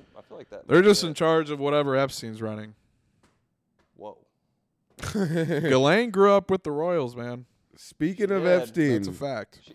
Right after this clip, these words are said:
Speaker 1: isn't, she's from Europe, I think, isn't she?
Speaker 2: She's from London. Her dad was a socialite.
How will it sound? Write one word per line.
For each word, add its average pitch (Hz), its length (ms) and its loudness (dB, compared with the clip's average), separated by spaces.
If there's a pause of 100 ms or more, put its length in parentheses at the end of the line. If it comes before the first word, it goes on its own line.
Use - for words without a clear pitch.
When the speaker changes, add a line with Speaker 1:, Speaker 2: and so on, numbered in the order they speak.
Speaker 1:
isn't, 165 280 -16
she's 175 180 -18
from 170 220 -18
Europe, 107 300 -12
I 104 100 -12
think, 107 240 -20
isn't 127 220 -20
she? 143 120 -20
Speaker 2:
She's 147 280 -8
from 185 180 -12
London. 156 380 -12 (640)
Her 123 120 -10
dad 131 320 2
was 139 180 0
a 135 40 -8
socialite. 127 720 -6